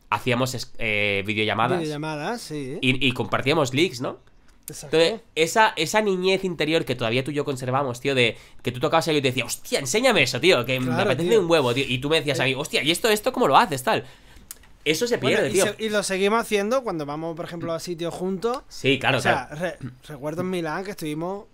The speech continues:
Speaker 2: yo qué sé cuánto tiempo, tío. De, o sea,
Speaker 1: Horas.
Speaker 2: llevamos todo el día tocando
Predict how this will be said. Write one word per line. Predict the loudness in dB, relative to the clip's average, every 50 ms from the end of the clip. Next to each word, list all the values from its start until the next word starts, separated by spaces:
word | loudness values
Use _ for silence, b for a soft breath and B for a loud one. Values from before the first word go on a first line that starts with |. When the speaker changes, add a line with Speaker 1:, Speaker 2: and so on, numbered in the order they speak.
| _ _ _ _ _ _ -20 _ _ _ -20 _ -20 _
Speaker 2:
yo | -20 -18
qué | -14 -10
sé | -10 -8 -8 -8
cuánto | -8 -10 -10 -10 -12
tiempo, | -12 -10 -10 -10 -10 -10 -10
tío. | -8 -8 -8 -8
De, | -8 -8 -10 -12 -12 -16 -14 -10
o |
sea, | -8 -4 -2
Speaker 1:
Horas. | 0 2 4 4 4 4
Speaker 2:
llevamos | 2 -2 -4 -4
todo | -4 -2
el | 0
día | 0 0 0
tocando | 0 -2 2 2 0 2 0 -2 -4